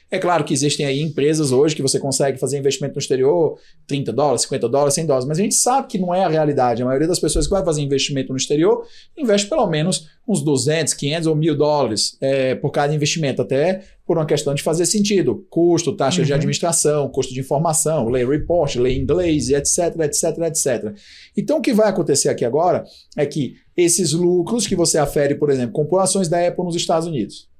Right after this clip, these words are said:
Speaker 1: né? Você vai ter rendimento. Você vai declarar no seu imposto de renda aquele rendimento,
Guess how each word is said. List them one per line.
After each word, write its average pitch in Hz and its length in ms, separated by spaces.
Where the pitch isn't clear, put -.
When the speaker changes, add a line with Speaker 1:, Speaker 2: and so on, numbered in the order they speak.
Speaker 1:
né? 156 260
Você - 120
vai 151 80
ter 143 100
rendimento. 156 500
Você - 100
vai 123 80
declarar 143 360
no 156 80
seu 165 140
imposto 143 320
de 139 80
renda 120 200
aquele 117 220
rendimento, 151 600